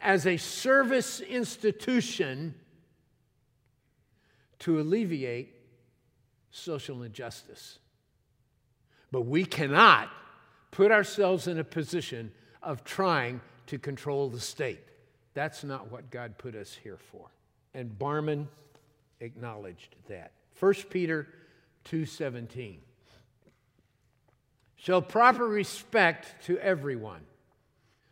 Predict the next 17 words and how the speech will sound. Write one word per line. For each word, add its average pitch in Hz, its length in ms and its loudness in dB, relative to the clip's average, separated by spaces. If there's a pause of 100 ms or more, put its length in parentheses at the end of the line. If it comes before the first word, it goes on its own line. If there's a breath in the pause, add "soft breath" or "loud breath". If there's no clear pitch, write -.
(460)
Love 214 480 6
the 233 80 6
bro-," 190 320 6
and 170 180 2
by 233 200 6
the 262 100 2
way, 175 340 4
everyone 208 600 0
means 185 280 0
all 190 260 2
of 185 100 0
those 185 180 2
people 180 400 -2
I 156 160 4
don't 151 180 -2
agree 131 300 -4
with. 95 240 -12